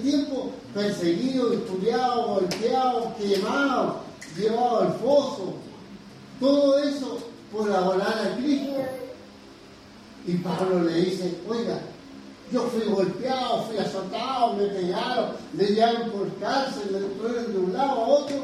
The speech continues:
pero yo les digo, respeten la autoridad, háganle caso, porque por Dios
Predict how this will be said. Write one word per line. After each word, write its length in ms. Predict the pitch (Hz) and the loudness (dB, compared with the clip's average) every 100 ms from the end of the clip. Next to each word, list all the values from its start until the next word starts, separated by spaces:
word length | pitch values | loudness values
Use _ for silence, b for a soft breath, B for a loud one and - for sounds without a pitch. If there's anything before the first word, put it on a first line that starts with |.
| - - - - - | -8 -14 -16 -20 -8
pero 200 | 156 151 127 | -4 0 0
yo 280 | 123 160 | 0 2
les 240 | 247 262 262 | 2 2 2
digo, 260 | 233 - - - - - - 67 67 67 69 - - - - - - 135 | -2 -2 -4 -8 -14 -18 -18 -18 -18 -20 -20 -20 -20 -20 -20 -20 -18 -8
respeten 580 | 143 - 156 156 151 143 | -6 -4 -4 -2 -2 -2
la 80 | 143 | -2
autoridad, 640 | 143 - 135 123 107 - - - - - - - - - - - 139 | -4 -6 -8 -8 -8 -12 -18 -20 -20 -20 -20 -18 -18 -18 -18 -12 -6
háganle 420 | 135 135 127 123 - | -4 -2 -2 -4 -6
caso, 280 | - - - - - - - - - | -8 -12 -16 -18 -16 -16 -14 -16 -4
porque 280 | 151 147 135 | -2 -2 -2
por 340 | - 127 113 143 | -4 -4 -4 0
Dios 200 | 262 | 2